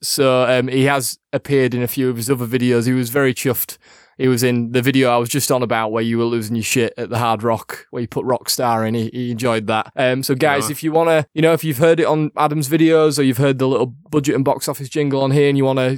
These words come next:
Speaker 1: go check him out, go check him out on streaming platforms or, you know, just go message him on YouTube or Twitter or something and just say, "Oh yeah, you're the guy from Movie Mouthfuls or Adam's videos," and he'll love that, 'cause he usually does. Also,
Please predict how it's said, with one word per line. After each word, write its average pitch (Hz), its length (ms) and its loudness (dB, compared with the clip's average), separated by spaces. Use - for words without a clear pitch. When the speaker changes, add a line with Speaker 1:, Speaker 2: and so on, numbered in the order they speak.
Speaker 1:
go 143 140 2
check - 260 -4
him 143 80 0
out, 139 300 -2
go 143 100 -4
check 147 240 -6
him 147 80 -4
out 139 140 0
on 131 80 -2
streaming 156 400 0
platforms 147 760 0
or, 127 320 2
you 180 80 -10
know, 151 140 4
just 147 160 -4
go 185 100 0
message 165 320 -2
him 156 120 0
on 143 120 2
YouTube 143 460 0
or 120 80 0
Twitter 131 420 0
or 123 60 0
something 127 400 -6
and 131 80 -6
just 131 140 -6
say, 160 100 -2
"Oh 254 200 2
yeah, 247 200 2
you're 233 220 2
the 220 80 -4
guy 226 140 0
from 202 180 -4
Movie 190 180 0
Mouthfuls 165 500 -2
or 143 160 0
Adam's 135 300 -2
videos," 120 480 0
and 120 180 -6
he'll 120 200 -2
love 104 160 -6
that, 113 280 -4
'cause - 140 -12
he 117 80 -8
usually 117 320 -2
does. 107 380 -2
Also, 139 600 2